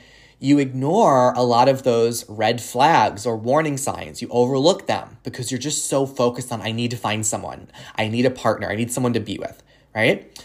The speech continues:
Um, so that can be really off-putting when you're dating, and it create, it can cre-, it can create a lot of pressure and discomfort for your dates and then push people away. Okay? But on the other hand, when someone is dating and they're relaxed,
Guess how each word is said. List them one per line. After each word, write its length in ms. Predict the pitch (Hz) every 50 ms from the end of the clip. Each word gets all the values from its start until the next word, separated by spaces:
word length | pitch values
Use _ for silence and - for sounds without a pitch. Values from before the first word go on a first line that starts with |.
| - - - - - -
Um, 200 | 120 123 120 127
so 200 | 131 - - 170
that 220 | 180 196 269 302 -
can 140 | 381 359
be 440 | 349 254 202 180 170 165 156 - - -
really 400 | - 131 147 160 165 170 170 -
off-putting 760 | 139 139 131 - - - - 131 120 104 80 69 - 113
when 300 | 113 117 120 113 110 110 - 123
you're 240 | 117 117 110 107
dating, 640 | 101 113 104 107 113 113 123 123 127 127 131 131 127 - - - _ -
and 120 | 120 120
it 140 | 117 117 117
create, 580 | - - - 123 113 113 117 120 120 120 - - -
it 80 | 131 120
can 160 | - 165 135
cre-, 280 | - 151 143 139 - -
it 80 | 139
can 120 | - 175 143
create 220 | - 165 156 143
a 40 | 135
lot 180 | 131 120 113 110
of 120 | 104 -
pressure 440 | - - 185 175 160 - - 170 156
and 140 | 135 127 117
discomfort 720 | 120 120 - - - 131 120 110 - 113 98 90 - -
for 500 | - - - 113 107 104 101 98 90 95 - - - - - _ _ _ _ _
your 160 | 127 123 123
dates 320 | 123 247 285 285 196 - -
and 180 | 143 139 139
then 120 | 139 135 131
push 240 | - 143 127 -
people 280 | - 127 120 - 110 107
away. 360 | 104 98 90 76 - - - _ _ _ _ _ _ _ -
Okay? 240 | 165 220 285 285 - - - - - _
But 80 | - 160
on 140 | 185 202 208
the 100 | 196 -
other 240 | 226 277 320 339
hand, 540 | 302 - 135 117 107 101 107 123 165 190 - -
when 240 | 151 151 156 160
someone 380 | 156 - - 220 247 294 339 330
is 160 | 294 214 139
dating 560 | 123 123 120 139 139 107 90 95 117 131 131 -
and 200 | 127 127 127 131
they're 120 | 131 123 123
relaxed, 960 | 123 117 113 110 110 101 104 104 107 107 131 - - - - - - -